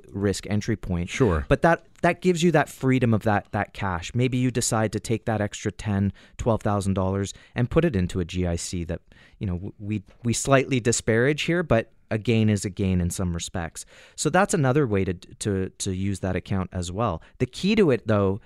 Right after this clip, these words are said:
Speaker 1: is that all of that product, you get the serial numbers. All of that
Speaker 2: It's
Speaker 1: product is
Speaker 2: allocated.
Speaker 1: stuff that you can hold in your hand. You can take delivery of it once you've paid off the finance position, uh, or clear the cl-, the, the finance position and take delivery of what you do own.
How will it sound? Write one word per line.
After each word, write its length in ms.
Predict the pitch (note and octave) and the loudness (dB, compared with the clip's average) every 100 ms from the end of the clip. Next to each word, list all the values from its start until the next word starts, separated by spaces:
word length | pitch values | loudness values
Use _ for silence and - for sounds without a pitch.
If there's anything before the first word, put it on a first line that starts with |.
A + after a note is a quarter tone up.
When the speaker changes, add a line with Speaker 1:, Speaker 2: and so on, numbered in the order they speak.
| _ - | _ -6
Speaker 1:
is 140 | A2 | 0
that 180 | A#2+ - | 0 0
all 260 | A#2 C3 D3+ | 2 2 2
of 100 | B2+ | 2
that 200 | A2+ - | 0 0
product, 400 | G#2 G2+ G#2 - | -2 -2 -2 -4
you 80 | |
get 200 | G2 G2+ | -4 -4
the 80 | G2 | -6
serial 340 | - F#2+ F#2+ F2+ | -6 -4 -4 -2
numbers. 400 | E2+ D#2 E2 - | -4 -6 -8 -6
All 200 | G#2 A#2 | -2 0
of 80 | B2 | 0
that 160 | A#2+ - | -2 -2
Speaker 2:
It's 40 | |
Speaker 1:
product 400 | G#2 G2 A2+ D#3+ | -4 0 2 2
is 60 | G#2 | 2
Speaker 2:
allocated. 180 | D#2+ D2 | 0 0
Speaker 1:
stuff 280 | A2+ G#2+ | -2 -2
that 140 | B2 - | -2 -2
you 120 | G#2 | -4
can 160 | - F#2+ | -6 -4
hold 260 | G#2+ A2+ | -2 0
in 100 | A#2 | 2
your 120 | A2 | 0
hand. 400 | G2+ G2 F#2 F#2 - - - | 0 0 0 -2 -4 -16 -10
You 120 | A#2 | -6
can 120 | - G#2+ | -4 -2
take 280 | B2+ B2 | -2 -2
delivery 400 | C#3+ A#2 G#2+ A2+ | -2 -2 0 0
of 120 | A#2+ C#3 | 0 -2
it 120 | - | -4
once 280 | G2+ G#2 - | -2 -2 -4
you've 120 | G#2+ | -8
paid 200 | - G2+ | -4 -4
off 180 | G2+ - | -4 -4
the 80 | F#2+ | -8
finance 460 | - F#2+ F#2+ F#2 | -4 -2 0 -2
position, 580 | - F2+ F2+ F#2 C#3+ D#3+ - - - _ - | -6 -8 -6 -4 -2 -4 -8 -20 -20 _ -8
uh, 220 | F#2 F2+ | -6 -4
or 160 | G#2+ G#2 | -4 -4
clear 280 | - A2 G#2 | -2 -2 0
the 120 | G#2 | -2
cl-, 140 | - - _ - - | -10 -20 _ -20 -10
the, 180 | G#2 G2 _ - | -6 -6 _ -10
the 380 | G2+ G2 F#2+ F#2+ - | -4 -2 -2 -4 -4
finance 320 | G2 F#2+ F#2 | 0 0 -2
position 380 | - F#2+ F#2+ G2 | -4 -4 -2 -2
and 100 | F2+ | -2
take 200 | G2+ - | -4 -4
delivery 320 | F#2+ F2+ F#2 | -4 -2 -2
of 100 | E2+ | -2
what 160 | F#2 F#2+ | -4 -2
you 140 | F#2 | -4
do 240 | F#2+ F2 | -2 -2
own. 200 | E2 D2+ | -2 -4